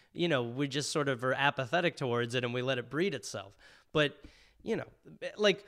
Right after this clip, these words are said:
what Meryl Streep is reacting to is what we're all reacting to, which is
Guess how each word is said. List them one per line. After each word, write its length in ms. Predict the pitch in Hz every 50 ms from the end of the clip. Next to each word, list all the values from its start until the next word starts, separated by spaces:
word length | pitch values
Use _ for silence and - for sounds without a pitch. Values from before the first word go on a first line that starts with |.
| - - -
what 140 | 220 233
Meryl 200 | 233 285 302 269
Streep 360 | 208 - - - 240 214 - 190
is 160 | 160 131 127
reacting 540 | 131 139 143 165 196 226 226 - - 143 131
to 440 | - - 139 120 117 110 107 113 120 -
is 540 | - 147 135 131 131 127 120 - - - - _ _ _ _ _ _ _ _ -
what 200 | - 151 147 143
we're 140 | 151 156 156
all 160 | 175 214 220
reacting 580 | 160 135 123 117 107 104 104 - - 127 110 104
to, 420 | - - 117 107 104 104 101 104 - _ - _ _ _
which 280 | - 131 135 131 - -
is 300 | 143 135 123 117 -